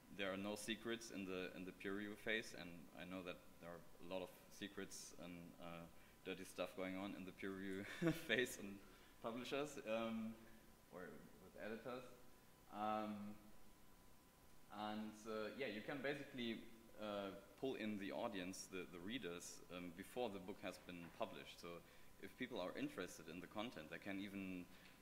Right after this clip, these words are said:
uh, participate in this process, and, uh, so you get a lot more attention for these books. Obviously, for, uh, Language Science Press, it's, uh, a blessing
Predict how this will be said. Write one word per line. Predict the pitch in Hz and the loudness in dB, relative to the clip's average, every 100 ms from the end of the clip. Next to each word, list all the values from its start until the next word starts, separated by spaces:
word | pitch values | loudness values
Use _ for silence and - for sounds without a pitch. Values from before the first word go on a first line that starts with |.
| - | -2
uh, | 92 90 - | 2 2 2
participate | 101 127 - 101 90 | 0 0 0 2 2
in | 78 92 | 2 -4
this | 85 | -4
process, | - 110 110 85 95 - - - - - - | 0 0 0 0 -2 -4 -10 -12 -12 -12 -8
and, | 87 92 90 92 - | -4 -2 -4 -6 -6
uh, | 85 90 87 | -2 -2 -2
so | 107 | -2
you | 95 | 2
get | 98 95 - 82 | 0 0 -8 -2
a | |
lot | 95 90 | 0 0
more | 90 87 | -2 -4
attention | 80 92 85 - 80 | -6 -8 -8 -10 -10
for | 78 | -10
these | 78 - - | -12 -12 -12
books. | 62 - - - - - | -12 -14 -16 -14 -14 -6
Obviously, | - 113 113 101 98 | -2 0 0 4 6
for, | 98 98 92 87 87 - | 6 4 4 4 2 -2
uh, | 87 80 | -2 2
Language | 98 104 98 | 4 2 0
Science | 104 92 - | 2 2 0
Press, | - 92 - - | 0 0 0 -4
it's, | 87 87 - - - | -4 -4 -6 -6 -4
uh, | 87 85 82 - - - - - - | 0 0 -2 -8 -14 -16 -18 -16 -8
a | 85 | 2
blessing | 101 - 98 | 4 4 0